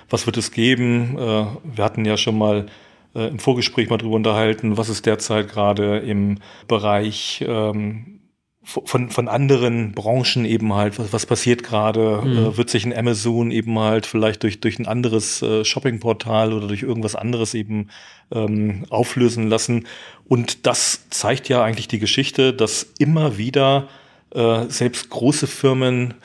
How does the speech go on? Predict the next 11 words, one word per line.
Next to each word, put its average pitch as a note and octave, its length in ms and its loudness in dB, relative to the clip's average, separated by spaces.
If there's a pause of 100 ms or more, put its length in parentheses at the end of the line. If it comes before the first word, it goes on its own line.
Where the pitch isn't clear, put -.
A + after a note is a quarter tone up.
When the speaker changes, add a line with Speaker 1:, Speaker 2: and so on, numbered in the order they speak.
(240)
Speaker 1:
disruptiert - 720 0
werden D3 420 2
und, A#2 420 -2
äh, A#2 180 2
sich - 200 0
schnell A#2+ 280 2
auch A2 300 -2
auflösen A#2 560 2
können. B2+ 400 -2
Und, A2 480 -6
äh, G#2+ 300 0